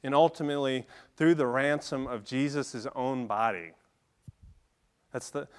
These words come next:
hostage trade-off to get the world back, to wrestle us away from our captors and to free us slaves by breaking a cycle, by breaking a cycle of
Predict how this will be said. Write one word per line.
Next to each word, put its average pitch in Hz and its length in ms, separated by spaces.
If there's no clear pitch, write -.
hostage - 720
trade-off 123 600
to 117 80
get 135 220
the 120 80
world 113 400
back, 104 480
to 131 100
wrestle 147 360
us 139 160
away 135 280
from 120 180
our 113 100
captors 117 540
and 104 120
to 98 40
free 151 340
us 127 200
slaves 107 840
by 113 100
breaking 127 460
a 101 80
cycle, 107 520
by 107 80
breaking 131 360
a 113 60
cycle 123 500
of 98 140